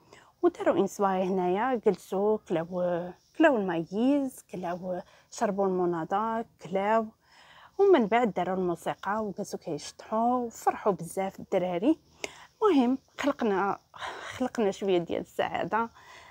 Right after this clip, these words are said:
البنيتات ديالي فرحوا بزاف وصحابهم فرحوا بزاف، وبناتي، بناتي بقاو كيعنقوا فيا وكيبوسوا. قالت لي: "بنتي،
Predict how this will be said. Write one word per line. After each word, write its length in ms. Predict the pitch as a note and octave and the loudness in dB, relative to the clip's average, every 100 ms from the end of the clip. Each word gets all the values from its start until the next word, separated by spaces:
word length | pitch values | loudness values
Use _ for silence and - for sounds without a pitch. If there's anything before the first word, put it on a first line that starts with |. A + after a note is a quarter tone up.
| - | -2
البنيتات 540 | C4+ B3 A3+ - F#3+ - | 0 2 0 0 -2 0
ديالي 240 | F3 F#3 | 0 0
فرحوا 360 | - G3+ - F3+ | -6 -10 -6 -6
بزاف 720 | E3+ - - A3 A3+ - G3+ | -6 -8 0 2 2 -2 -6
وصحابهم 640 | F3+ - A3 F#3+ F#3 F3+ | -6 -4 -4 -4 -2 -4
فرحوا 380 | - G3 - F3 | -4 -6 -6 -8
بزاف، 540 | E3 - G#3+ C4 - - - - - - - - - | -8 -4 2 2 2 -12 -20 -20 -20 -20 -20 -14 0
وبناتي، 1700 | F4+ F#4 B3+ F#3 G3 - - A#3 A3+ G#3+ F#3+ - A3+ G#3 G3 F3+ E3 G3 _ - | 4 6 6 4 0 -10 -8 -2 0 0 -2 -4 -4 -2 -4 -8 -12 -20 _ -8
بناتي 340 | A3 G#3+ G3+ | -4 -2 -2
بقاو 220 | G#3+ F#3+ | -4 -4
كيعنقوا 500 | F#3 F#3 E3 E3+ - | -6 -4 -4 -6 -8
فيا 280 | - F3+ F3+ | -8 -4 0
وكيبوسوا. 640 | F#3+ - E3+ F#3 - G3 F3 | -2 -2 -10 -8 -4 0 0
قالت 440 | - - F#3 - | -2 -16 -14 -2
لي: 80 | F#3+ | 0
"بنتي، 460 | F3 F#3+ - A3+ | 2 -2 -4 -10